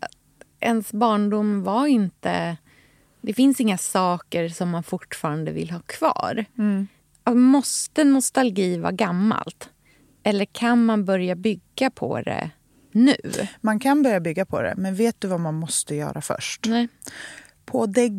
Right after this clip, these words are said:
Speaker 2: grövsta sätt
Speaker 1: Mm.
Speaker 2: måste man rensa.
Speaker 1: Mm.
Speaker 2: För har man saker överallt,
Speaker 1: Mm.
Speaker 2: då kan ingenting vara speciellt.
Speaker 1: Mm. Just det.
Speaker 2: Men sparar du få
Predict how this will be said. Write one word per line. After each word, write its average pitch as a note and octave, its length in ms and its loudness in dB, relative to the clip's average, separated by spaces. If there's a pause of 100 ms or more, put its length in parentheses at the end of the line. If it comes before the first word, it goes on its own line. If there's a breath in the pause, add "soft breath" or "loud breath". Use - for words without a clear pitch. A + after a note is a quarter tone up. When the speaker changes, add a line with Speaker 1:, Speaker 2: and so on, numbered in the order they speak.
(140)
Speaker 2:
grövsta B3 1120 4
sätt - 580 -2
Speaker 1:
Mm. A#3+ 300 4 (120)
Speaker 2:
måste F3+ 340 -2
man D3+ 160 -2
rensa. D3 540 -4 (260)
Speaker 1:
Mm. E3+ 320 -2 (360 loud breath)
Speaker 2:
För - 120 -6
har D#4+ 440 4
man E4 200 0
saker - 640 -2 (120)
överallt, D#3+ 720 -4
Speaker 1:
Mm. G#3+ 340 0 (120)
Speaker 2:
då A3+ 100 -2
kan A3+ 220 0 (100)
ingenting E3 540 0
vara D3 100 -6
speciellt. - 680 -8
Speaker 1:
Mm. G#3+ 340 2 (340)
Just - 300 -8
det. - 100 -14 (640 loud breath)
Speaker 2:
Men A3 200 2
sparar B3+ 800 4
du C4 260 4
få D#4+ 560 2